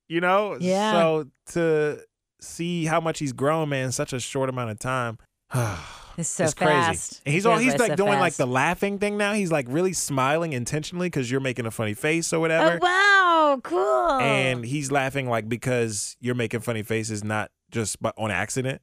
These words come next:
Speaker 2: Mm-hmm.
Speaker 1: or whatever.
Speaker 2: Oh, you make great faces, too. You must
Speaker 1: <laughs>
Speaker 2: make
Speaker 1: I
Speaker 2: him laugh
Speaker 1: guess.
Speaker 2: so hard.
Speaker 1: I try. I try. And so he's not quite giggling yet,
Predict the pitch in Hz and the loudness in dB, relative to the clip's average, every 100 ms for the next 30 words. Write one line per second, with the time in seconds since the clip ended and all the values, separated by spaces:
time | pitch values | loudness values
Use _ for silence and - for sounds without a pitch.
0 | - 190 135 139 143 220 269 285 196 175 | -8 -2 0 4 2 2 0 -2 -2 -4
1 | 190 - 170 175 139 - 160 131 113 151 | -4 -6 -8 -6 -12 -8 -6 -6 -6 -2
2 | 185 175 165 147 151 143 127 - 147 143 | 0 0 -4 -6 -4 -4 -4 -4 -2 -2
3 | 139 131 127 123 127 120 101 95 _ _ | -2 -2 -4 -2 0 0 -2 -8 _ _
4 | _ - 110 - 120 104 104 113 160 175 | _ -8 -8 -2 -2 -2 -4 -4 -2 -2
5 | 147 151 147 202 - - 170 113 101 127 | -4 -8 -2 -2 -2 0 0 -2 -4 -2
6 | 147 170 175 185 196 | 0 -2 0 0 0